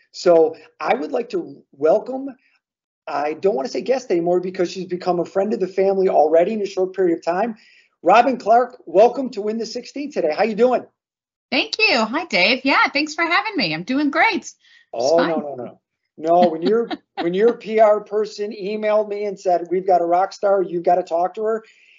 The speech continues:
Speaker 1: it took me all of about two minutes and a phone call to my brother, like, "We got to get her on, uh, like, yesterday." So
Speaker 2: <laughs>
Speaker 1: thank you so
Speaker 2: Thanks.
Speaker 1: much for jumping on. And it truly is a thrill. And as a Chicagoan,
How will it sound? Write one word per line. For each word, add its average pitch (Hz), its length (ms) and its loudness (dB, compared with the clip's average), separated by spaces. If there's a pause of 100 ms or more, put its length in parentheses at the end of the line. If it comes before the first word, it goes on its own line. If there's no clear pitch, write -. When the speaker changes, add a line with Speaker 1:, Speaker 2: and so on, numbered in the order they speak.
Speaker 1:
it 170 160 -4
took 202 180 2
me 196 100 0
all 196 220 6
of 185 60 4
about 180 320 4
two 202 180 -8
minutes 175 580 -6 (160)
and 165 180 -2
a 156 60 -4
phone 180 260 -4
call 170 180 2
to 160 40 -6
my 156 140 -4
brother, 156 240 4
like, 143 260 -4 (240)
"We 180 160 0
got 185 140 6
to 170 80 0
get 156 180 -4
her 151 200 -6
on, 151 360 -10
uh, - 160 -14
like, 131 240 -6
yesterday." 139 560 -4
So 117 360 -6 (120)
Speaker 2:
<laughs> - 320 -6
Speaker 1:
thank 202 280 0
you 196 100 -6
so 196 220 0
Speaker 2:
Thanks. 185 160 4
Speaker 1:
much - 460 0 (360)
for 170 180 -4
jumping 160 420 -2
on. 147 340 -6
And 139 220 -8
it 165 240 -6
truly 180 380 6
is 160 120 2
a 143 60 -4
thrill. 143 420 0 (340)
And 233 420 0 (180)
as 175 320 2
a 170 180 2
Chicagoan, 175 1080 0